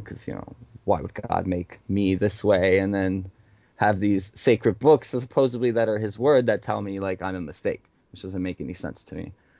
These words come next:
So that was one of the reasons, and another reason was just, uh, that break away from authority, so questioning the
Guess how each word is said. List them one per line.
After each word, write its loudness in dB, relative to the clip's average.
So 8
that 8
was 4
one 2
of 0
the 0
reasons, -4
and -4
another 0
reason -6
was -6
just, -10
uh, -4
that -6
break 2
away 0
from -8
authority, -4
so -4
questioning -4
the -6